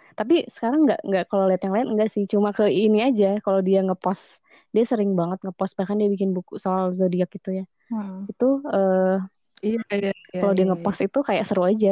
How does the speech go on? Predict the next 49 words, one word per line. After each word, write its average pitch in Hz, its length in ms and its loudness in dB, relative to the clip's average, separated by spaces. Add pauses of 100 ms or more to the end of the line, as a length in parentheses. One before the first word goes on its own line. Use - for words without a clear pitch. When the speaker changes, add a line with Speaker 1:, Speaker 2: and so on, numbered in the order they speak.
Speaker 1:
buat 180 240 2
seru-seruan 180 480 -2
aja. 196 160 0
Dan 196 160 4
soalnya 269 320 0
bener, 285 320 4
nggak 220 240 0
tahu 214 160 -6
kenapa. 220 400 -6 (280)
Kayaknya 240 260 -4
kita 269 220 -6
harus 226 100 -8
wawancara 190 460 0
deh, 175 100 -4
nggak - 240 -8
deh, - 220 -20
canda. 220 340 -16
Speaker 2:
Boleh, 202 320 -6
yuk, 294 140 -6 (100)
hubungin, 220 320 -2
nanti 254 240 -2
aku 247 140 -4
Speaker 1:
Udah, 226 160 2
Speaker 2:
hubungin 214 160 -2
ya. 185 100 -4
Speaker 1:
capek. - 140 -14 (180)
Speaker 2:
<laughs> 202 220 -2
Gitu. 226 260 0 (1080)
Eh, 269 100 -6
Speaker 3:
Mm-mm. 185 100 -2
Speaker 2:
tapi 196 200 -2 (120)
dia 226 140 -2
kan 302 100 -6
Aquarius 240 440 -4 (100)
gitu. - 180 -18 (480)
Eh, 294 120 -6 (840)
kalau 233 320 0
gue 208 180 2
sih, 339 180 -4 (140)
kan 302 100 -6 (120)
tadi 277 160 -2
si - 100 -20
Tasya 262 300 -6
bilang 240 320 -4
soal 180 340 -8
kalau 175 240 -6
lama-, 175 300 -6
ram-, 180 340 -4
lara-, 180 440 -8